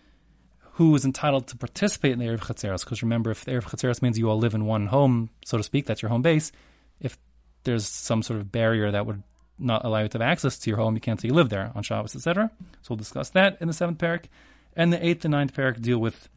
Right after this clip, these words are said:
the questions of, like, ma-, of mavui for residential considerations, the sheets of there,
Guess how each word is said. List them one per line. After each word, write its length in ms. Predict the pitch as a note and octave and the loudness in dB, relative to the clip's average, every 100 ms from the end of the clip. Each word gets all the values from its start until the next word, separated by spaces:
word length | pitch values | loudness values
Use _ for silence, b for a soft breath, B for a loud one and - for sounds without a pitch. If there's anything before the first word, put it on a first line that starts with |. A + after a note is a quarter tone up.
| _ _ _ - - - - - | _ _ _ -20 -20 -20 -20 -14
the 240 | A#2 G#2+ | -6 -4
questions 420 | G#2 - A#2+ A#2+ G#2 | -4 -4 -4 -4 -6
of, 120 | F2+ | -6
like, 160 | F2 | -6
ma-, 280 | G#2+ G#2+ A2+ - | -4 -4 -4 -4
of 100 | A2 | 2
mavui 440 | B2+ C#3+ C#3 C3+ | 4 4 2 0
for 100 | - | 0
residential 360 | A#2+ A2+ A#2 - | -2 -2 -4 -4
considerations, 600 | A2+ A2+ A2 B2 A2+ - b b b _ | -4 -4 -2 -2 -4 -4 b b b _
the 60 | - | -6
sheets 220 | C#3 - | -4 -6
of 120 | G#2 | -2
there, 260 | B2+ A#2+ | 2 2